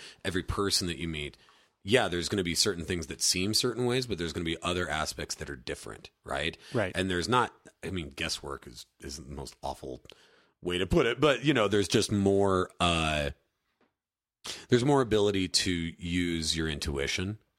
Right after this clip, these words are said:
Speaker 1: and there's more ability for wonder and for imagination than there is in a lot of surgery, than there is in a lot of the more sort of,
Speaker 2: Interesting.
Speaker 1: because they, and it makes sense if you think about it, they're,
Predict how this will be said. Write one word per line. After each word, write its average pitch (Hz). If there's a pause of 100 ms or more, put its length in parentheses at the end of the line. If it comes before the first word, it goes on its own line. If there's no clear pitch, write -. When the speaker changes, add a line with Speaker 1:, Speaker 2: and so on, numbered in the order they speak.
(480)
Speaker 1:
and 87
there's 82
more 90
ability 85
for 78
wonder 76
and 71
for 76
imagination 73 (380)
than 85
there 76
is 71
in 71
a 76
lot 69
of 69
surgery, 76
than 71
there 67
is 67
in 65
a 69
lot 65
of 69
the 73
more 69
sort 104
of, 92
Speaker 2:
Interesting. - (260)
Speaker 1:
because 147
they, 143
and 147
it 151
makes 139
sense 120
if 80
you 76
think 127
about 78
it, 80
they're, 82